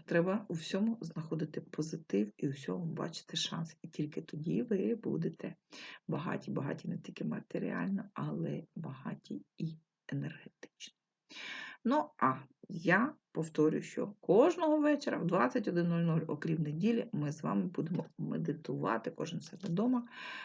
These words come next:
ставити захисний купол для того, щоб перемогти в цій вій-, війні. Тому що ми воюємо на всіх рівнях,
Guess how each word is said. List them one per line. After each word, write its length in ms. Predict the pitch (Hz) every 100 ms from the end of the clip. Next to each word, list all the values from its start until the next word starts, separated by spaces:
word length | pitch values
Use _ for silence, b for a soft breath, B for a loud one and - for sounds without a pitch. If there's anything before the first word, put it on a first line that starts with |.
| B 160
ставити 640 | 160 - - 190 - -
захисний 600 | - - - - - - - -
купол 420 | - - 277 311 - _ _ _ -
для 160 | 143 143
того, 320 | 143 214 202
щоб 220 | - - - - -
перемогти 640 | - 147 139 143 - -
в 60 | -
цій 260 | - - -
вій-, 220 | - - -
війні. 460 | 143 - - - - -
Тому 360 | - 139 -
що 300 | - - 254 - B B B
ми 260 | 160 147 165
воюємо 520 | 190 156 135 131 - -
на 180 | -
всіх 400 | 151 - - -
рівнях, 300 | - - -